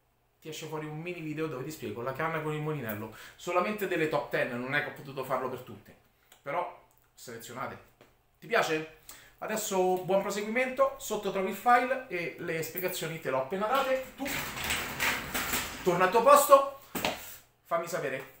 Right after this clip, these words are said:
qualunque cosa, qualunque combo vorrai scegliere, non c'è problema. Qui sotto questa mail ti ho lasciato il numero WhatsApp, la mail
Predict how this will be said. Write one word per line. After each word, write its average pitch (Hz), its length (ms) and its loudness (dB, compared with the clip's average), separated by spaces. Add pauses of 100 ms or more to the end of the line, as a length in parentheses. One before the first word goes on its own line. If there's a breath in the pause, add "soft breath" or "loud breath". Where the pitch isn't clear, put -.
qualunque 208 340 0
cosa, 277 460 4
qualunque 196 340 0
combo 214 500 0
vorrai 202 260 0
scegliere, 240 600 4
non 185 120 -4
c'è 190 160 -4
problema. 175 420 2
Qui 190 140 -6
sotto 202 580 0
questa 196 240 -4
mail 214 280 -2
ti 196 80 -2
ho 180 60 2
lasciato 180 320 2
il 180 60 4
numero 190 260 0
WhatsApp, 233 480 4
la 202 140 2
mail 220 500 -2